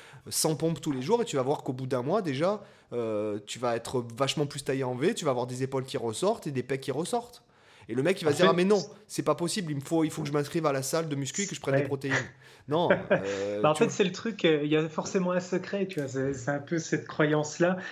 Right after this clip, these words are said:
Speaker 2: Mais, et puis ça rejoint d'ailleurs totalement ce que tu disais, avec lequel je suis d'accord, euh, la pinta, en fait. Euh, parce que finalement, on peut tout, euh, tout découler de,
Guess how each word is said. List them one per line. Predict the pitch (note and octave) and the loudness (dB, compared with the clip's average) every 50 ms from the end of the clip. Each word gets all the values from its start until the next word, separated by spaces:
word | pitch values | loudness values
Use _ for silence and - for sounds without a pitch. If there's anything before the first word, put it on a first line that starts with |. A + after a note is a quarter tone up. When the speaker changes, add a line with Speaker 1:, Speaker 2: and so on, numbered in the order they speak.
| - - - - | -12 -6 2 4
Speaker 2:
Mais, | F#3 F#3 F#3+ G#3 G3 | 4 6 6 4 0
et | F3+ | 0
puis | - - D#3 | 0 -2 2
ça | - F3+ | 2 2
rejoint | E3 D#3 D3+ E3+ E3 | 2 4 2 2 4
d'ailleurs | - E3+ E3 E3 E3+ | 4 4 4 2 2
totalement | - F3 D#3+ - F3 E3 D#3+ E3 F3 F3+ | 2 0 2 4 4 2 4 2 2 0
ce | F3+ - | -2 -2
que | - D#3+ | -4 -4
tu | D3+ - - C3+ | -4 -4 -8 -8
disais, | C3 C#3+ C#3 C3+ D#3+ E3 D#3 C#3+ | -6 -6 0 4 6 6 6 6
avec | C#3+ C3 B2 C3+ C3 - | 4 4 2 2 0 0
lequel | D3+ C3+ - - D#3 D3 | -2 0 2 2 2 2
je | - | 0
suis | - - - | -4 -4 -4
d'accord, | B2+ C3+ C3 - - F#3 G3 G3 - - - - - - - - - - - - | -4 -4 -4 -2 0 2 2 2 0 -6 -12 -16 -16 -16 -16 -18 -20 -14 -6 -2
euh, | C3 B2 B2 B2 B2 A#2+ | 0 2 4 4 4 6
la | A#2+ B2 | 4 4
pinta, | A#2+ - C#3+ C3+ B2+ B2+ G3 A3+ | 2 2 2 0 2 2 2 2
en | G#3 E3+ | 2 0
fait. | - - - B2+ A#2 - - - - - _ _ - - _ _ | -2 -2 -2 -2 -2 -4 -8 -16 -20 -20 _ _ -20 -20 _ _
Euh, | B2+ B2 A#2+ A#2 A#2+ A#2+ A#2+ A#2+ B2 B2 A#2+ A#2+ A#2+ - - | -2 0 0 0 0 0 0 0 0 0 0 -2 -2 -4 -2
parce | - B2 A2+ | -2 -2 0
que | - - - | 2 0 0
finalement, | - - D3 D3 E3 F3+ D4+ D4+ | 0 2 4 6 6 6 6 4
on | - | 2
peut | - - - C3+ | 2 0 -4 -4
tout, | B2 - - - F#3 F#3 F#3 F3 | -4 -4 0 2 4 6 6 6
euh, | D#3 D3 C#3 C3 C3+ | 6 6 4 0 -2
tout | - - E3 | -4 -4 2
découler | D#3 D#3 D3 D3+ - - D3+ D3 D3+ D3+ | 4 4 4 4 2 0 2 4 4 4
de, | C3+ C#3 C3+ B2+ B2+ B2 A#2+ | 4 2 2 2 2 2 2